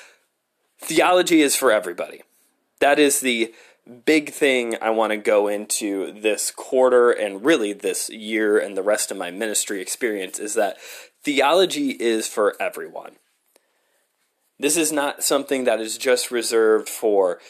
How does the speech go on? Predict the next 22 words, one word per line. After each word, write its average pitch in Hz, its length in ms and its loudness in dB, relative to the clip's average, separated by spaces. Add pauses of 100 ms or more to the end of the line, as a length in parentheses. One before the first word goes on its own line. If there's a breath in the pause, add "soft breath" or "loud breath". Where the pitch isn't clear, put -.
(140)
seminary 131 460 0
students, 110 560 -4
pastors, 113 760 -2
professors, 104 920 -2 (240 loud breath)
theologians, 110 1000 0
apologists, 110 840 -2 (420 loud breath)
podcasters. 110 960 -4 (360 loud breath)
Like, 101 260 -2 (720)
theology 160 840 2
is 117 340 -2
meant 113 320 -6
for 120 160 -2
everyone. 101 380 -4
That 127 140 2
is 156 160 0
in 131 140 -2
the 120 220 -4
opening 139 420 -2
paragraph 98 720 0 (400 loud breath)
of 117 300 2
Wayne 110 320 -2
Grudem's 95 640 -4